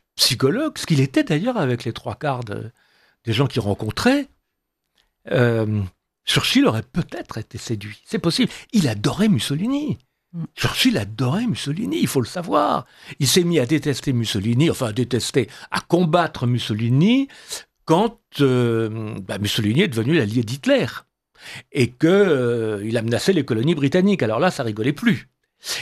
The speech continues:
Speaker 1: Mais le système fasciste en lui-même, il n'avait pas grand-chose contre.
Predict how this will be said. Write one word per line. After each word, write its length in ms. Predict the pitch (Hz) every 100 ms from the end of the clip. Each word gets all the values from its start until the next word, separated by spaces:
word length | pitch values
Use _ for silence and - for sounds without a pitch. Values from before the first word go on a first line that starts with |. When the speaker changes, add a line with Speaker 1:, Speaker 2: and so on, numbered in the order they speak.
| -
Speaker 1:
Mais 240 | 127 175 180
le 120 | 143
système 420 | - 127 160 131
fasciste 540 | - 113 - 156 -
en 40 | 120
lui-même, 440 | 117 135 180 240
il 80 | 180
n'avait 240 | 127 117
pas 220 | 101 - 165
grand-chose 480 | 123 127 165 151
contre. 340 | - 233 247